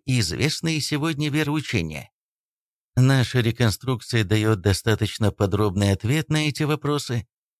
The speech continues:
но здесь мы пока ответим лишь в самых общих чертах. О древней проторелигии,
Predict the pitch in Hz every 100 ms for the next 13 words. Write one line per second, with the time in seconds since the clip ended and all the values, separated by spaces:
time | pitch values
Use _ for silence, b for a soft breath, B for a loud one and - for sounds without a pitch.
0 | _ - 123 113 85 131 - 117 117 107
1 | 120 107 - 107 98 107 98 101 98 -
2 | - _ - - 95 98 143 160 - _
3 | 107 101 - 117 - - 131 - 76 -
4 | _ _ _ _ _ _ _ _ _ _
5 | 127 107 160 196 196 180 175 127 87 -
6 | _ _ _ 123 123 - 117 104 107 156
7 | 190 92 98 87 71